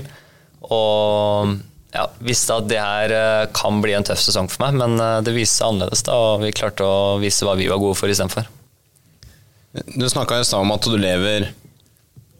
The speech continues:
Speaker 2: en ny drøm. Men i en ny drøm, har du liksom en ny drøm? Hva er det ultimate målet? Altså, en ting er selvfølgelig D T M, eh,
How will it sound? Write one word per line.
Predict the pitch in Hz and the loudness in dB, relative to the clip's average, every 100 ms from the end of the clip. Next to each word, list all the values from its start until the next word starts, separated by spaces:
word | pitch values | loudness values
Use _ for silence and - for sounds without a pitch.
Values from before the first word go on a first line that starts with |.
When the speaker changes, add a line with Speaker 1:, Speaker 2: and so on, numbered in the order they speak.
| _ - _ _ - | _ -20 _ _ -4
Speaker 2:
en | 113 | 0
ny | 101 104 | 0 2
drøm. | 95 98 - - _ _ _ - _ - - - - 117 | 0 0 -4 -16 _ _ _ -20 _ -20 -20 -20 -10 -4
Men | 113 117 | -2 -2
i | 110 104 120 | -2 0 0
en | 120 | 0
ny | 120 117 | 0 0
drøm, | 123 135 104 - - | 2 0 -2 -6 -4
har | 101 107 | 0 2
du | 117 | 2
liksom | 117 107 113 | 2 0 0
en | 117 | 0
ny | 113 | 0
drøm? | 113 131 | 2 2
Hva | 113 107 | 2 2
er | |
det | 117 113 - - _ _ _ 120 | 0 0 -4 -12 _ _ _ -4
ultimate | 107 127 107 101 - 113 | -2 0 0 0 0 0
målet? | 98 107 | 0 0
Altså, | 110 113 | 0 0
en | 110 117 | 0 0
ting | 113 | 0
er | 95 95 | 0 0
selvfølgelig | 101 92 92 | 0 2 2
D | 92 | 0
T | 95 | 0
M, | 85 80 - 57 | 0 -2 -4 -4
eh, | 90 90 87 87 | -2 0 0 0